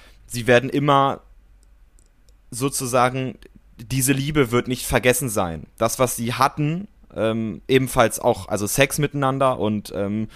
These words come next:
also wirklich, also eine Romanze, diese Romanze wird höher halten und diesen, und all das andere, was danach kommt, ähm, durchdringen, aber trotzdem ist ja dieser Deckel erstmal auf dem Topf drauf.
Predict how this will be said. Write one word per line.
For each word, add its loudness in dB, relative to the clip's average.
also -4
wirklich, -2
also 0
eine 2
Romanze, 4
diese 4
Romanze 4
wird -2
höher 8
halten 2
und -4
diesen, -2
und -2
all 6
das 6
andere, 2
was 2
danach 0
kommt, 2
ähm, -2
durchdringen, 2
aber 2
trotzdem 0
ist -4
ja 4
dieser 0
Deckel 2
erstmal -2
auf -6
dem -6
Topf -2
drauf. -8